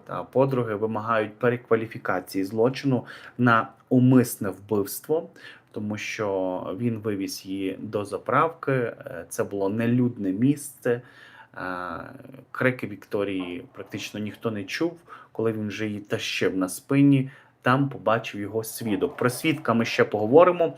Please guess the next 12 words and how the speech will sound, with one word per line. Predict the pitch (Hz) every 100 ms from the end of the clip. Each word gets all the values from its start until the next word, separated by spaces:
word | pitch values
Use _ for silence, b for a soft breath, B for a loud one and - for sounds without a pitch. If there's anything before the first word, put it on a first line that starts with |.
| B B -
він | 135
уже | 113 - 110
також | 117 - 113 -
дав, | 113 120 135 B B B B -
е, | 110 104 104 -
покази. | 104 - 90 92 -
Отже, | 143 160 147 143 127
е, | 120
зачитую | 123 123 151 143 139
допис | 127 143 156 147 139 123
від, | 127 120
е, | 107 107